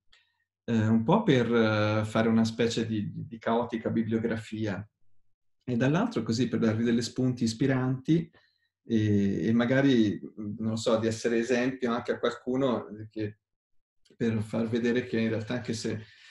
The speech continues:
eh, ti piace la cucina e, che ne so, e sei un grande imbianchino,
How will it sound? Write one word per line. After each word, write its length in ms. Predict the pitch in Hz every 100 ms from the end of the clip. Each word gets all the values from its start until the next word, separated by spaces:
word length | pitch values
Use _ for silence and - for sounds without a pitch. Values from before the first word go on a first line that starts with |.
| - _
eh, 360 | 113 104 110 107
ti 100 | -
piace 260 | 123 -
la 120 | 120 113
cucina 720 | 120 - 123 110 107 92 104
e, 800 | - 107 101 98 87 - 73 76 -
che 100 | -
ne 120 | 110
so, 400 | - 107 - -
e 180 | 107 104
sei 160 | 113
un 80 | 113
grande 240 | 131 120
imbianchino, 800 | 113 139 143 - 113 123 127 -